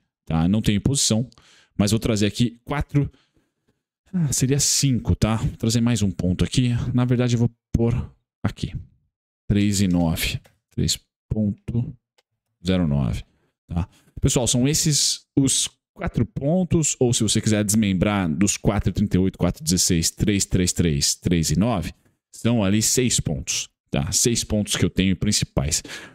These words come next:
O que que eu gostaria de ver no B M G que não aconteceu até agora, tá? Por isso que a manutenção dos dois sete sete aqui eu vou manter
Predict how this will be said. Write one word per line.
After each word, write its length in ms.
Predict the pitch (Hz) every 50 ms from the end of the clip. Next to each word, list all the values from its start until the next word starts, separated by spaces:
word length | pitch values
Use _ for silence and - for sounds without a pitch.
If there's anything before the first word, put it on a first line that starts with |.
| _ _ -
O 60 | 160
que 140 | - - 208
que 100 | - 254
eu 40 | 202
gostaria 420 | 202 185 156 - 160 143 151 151
de 100 | 135 123
ver 100 | 110 131
no 80 | 131 127
B 100 | 131 123
M 120 | 113 113
G 160 | 98 120 123
que 100 | - -
não 140 | 120 123 147
aconteceu 400 | 170 - 175 139 - - 131 127
até 160 | 120 - 120
agora, 460 | 120 104 92 113 117 110 95 78 76
tá? 240 | 73 - 101 101 104
Por 100 | - -
isso 100 | 107 -
que 80 | - 127
a 60 | 120
manutenção 960 | 123 127 127 131 139 147 151 139 - - 120 110 - - - 131 131 120 - - - - - - - _ -
dos 180 | 95 107 98
dois 260 | 90 90 113 110 110 -
sete 220 | - 104 98 -
sete 360 | - - - 98 95 - - 87
aqui 120 | - 104
eu 60 | 95
vou 100 | 87 95
manter 480 | 104 135 151 147 - 120 117 147 170